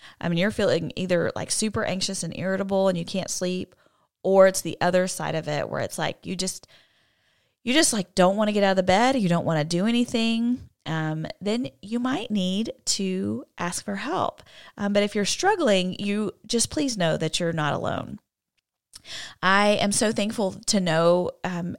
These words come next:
and to be able to share my story that I did cry out to the Lord and asked him to send help. And I'm so thankful that he sent it. But what that meant is, um, I had to find a counselor.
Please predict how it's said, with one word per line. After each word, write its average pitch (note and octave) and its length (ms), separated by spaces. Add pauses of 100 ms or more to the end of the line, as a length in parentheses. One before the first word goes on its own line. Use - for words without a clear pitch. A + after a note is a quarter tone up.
and F3+ 120
to F#3 60
be G#3+ 80
able G#3+ 120
to F#3+ 80
share F#3+ 280
my F3 200
story F3 340
that D#3 240
I G3+ 200
did B3+ 220
cry - 180
out E3 160
to G3 80
the E3 100
Lord D#3 460
and E3+ 300
asked E3+ 300
him F#3 180
to E3+ 80
send E3+ 280
help. G3+ 420 (560)
And F#3 300
I'm F#3+ 180
so G#3+ 180
thankful G#3 440
that F3 200
he F3+ 120
sent G3 280
it. E3+ 220
But F3 100
what A#3+ 140
that - 180
meant A#3+ 260
is, F#3+ 360 (420)
um, G3+ 240
I G#3 100
had B3+ 200
to A#3+ 60
find A3 220
a E3+ 60
counselor. - 580